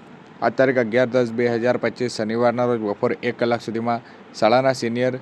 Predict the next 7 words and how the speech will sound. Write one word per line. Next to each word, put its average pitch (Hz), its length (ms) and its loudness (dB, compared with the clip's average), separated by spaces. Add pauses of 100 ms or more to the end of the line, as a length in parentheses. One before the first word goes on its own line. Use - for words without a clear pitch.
(120)
શિક્ષિકા 117 480 -4 (100)
કુસુમબેન 123 600 -2 (760)
બાળા 113 300 4 (460)
ડાહ્યાભાઈ 123 480 2
સુથારનો 123 640 -2 (600)
વય 120 180 2
નિવૃત્ત 127 400 0